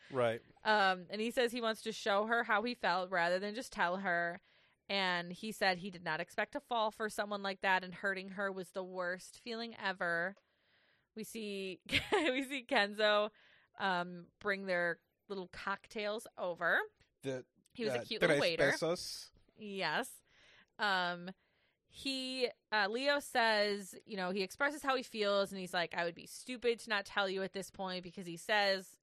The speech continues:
Speaker 2: a lot over these episodes that he's falling in love with her, that he's in love with her, that he has fallen, he's in the process of falling.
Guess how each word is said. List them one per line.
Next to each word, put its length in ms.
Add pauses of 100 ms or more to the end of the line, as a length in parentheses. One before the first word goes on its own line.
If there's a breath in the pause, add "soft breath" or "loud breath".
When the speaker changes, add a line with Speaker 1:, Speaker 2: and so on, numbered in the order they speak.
Speaker 2:
a 80
lot 520 (380)
over 200
these 160
episodes 540
that 100
he's 240
falling 340
in 80
love 160
with 140
her, 180
that 120
he's 180
in 60 (120)
love 160
with 140
her, 180
that 100
he 200
has 240
fallen, 540
he's 260
in 60
the 80
process 440
of 100
falling. 680